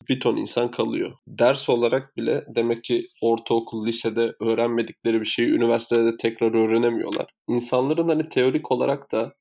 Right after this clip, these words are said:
teoriyi geçtim, düşünce olarak da ben çok anladığına zaten inanmıyorum. Bu şundan kaynaklanıyor. Günümüz Türkiye'sine baktığın zaman zaten bir hani taraflaşma var her açıda.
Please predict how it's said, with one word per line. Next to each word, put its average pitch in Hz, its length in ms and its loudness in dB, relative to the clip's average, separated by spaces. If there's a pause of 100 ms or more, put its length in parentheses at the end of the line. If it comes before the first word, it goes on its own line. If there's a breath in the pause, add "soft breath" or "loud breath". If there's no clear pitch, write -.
(100)
teoriyi 127 460 2
geçtim, 151 500 -2 (100)
düşünce 123 400 0
olarak 131 400 2
da 120 100 -2
ben 123 120 0
çok 127 260 -4
anladığına 120 460 0
zaten 139 380 -2
inanmıyorum. 113 600 -2 (100)
Bu 135 380 -2
şundan 139 460 -2
kaynaklanıyor. 117 800 -4 (200)
Günümüz 127 360 -2
Türkiye'sine 117 720 -4
baktığın 117 400 -2
zaman 113 380 -2
zaten 117 520 0
bir 131 100 0
hani 123 360 -2 (180)
taraflaşma 113 800 0
var - 360 -14
her 120 240 2
açıda. - 540 -10